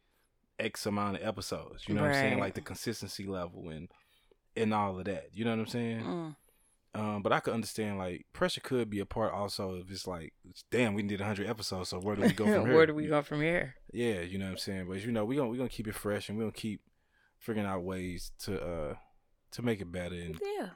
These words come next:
Speaker 1: and, and keep giving good content. Uh, Mother's Day just passed. You know what I'm saying? Happy Mother's Day to you.
Speaker 2: Thank you.
Speaker 1: Happy Mother's Day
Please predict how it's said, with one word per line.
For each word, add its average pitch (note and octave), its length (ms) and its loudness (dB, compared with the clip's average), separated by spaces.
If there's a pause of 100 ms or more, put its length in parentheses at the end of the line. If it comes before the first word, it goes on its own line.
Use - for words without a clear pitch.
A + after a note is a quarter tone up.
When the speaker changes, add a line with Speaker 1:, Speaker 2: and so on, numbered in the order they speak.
(160)
Speaker 1:
and, F3+ 240 -6
and F2 220 -8
keep F#2 240 -8
giving F2+ 260 -4
good F2 160 -4
content. E2+ 480 -6 (640)
Uh, F#2+ 300 -4
Mother's A2 320 0
Day G2+ 240 0
just G2+ 240 -4
passed. F#2+ 560 -2
You F#2+ 120 -8
know G2 100 -2
what F#2+ 60 -4
I'm - 60 -6
saying? G2 160 -2
Happy G2 200 -4
Mother's F#2+ 280 -2
Day F2+ 160 -2
to - 160 -4
you. A2 280 0 (100)
Speaker 2:
Thank D3 360 -4
you. C#3+ 220 -6
Speaker 1:
Happy G2+ 220 -4
Mother's F#2+ 320 -4
Day F#2+ 280 -4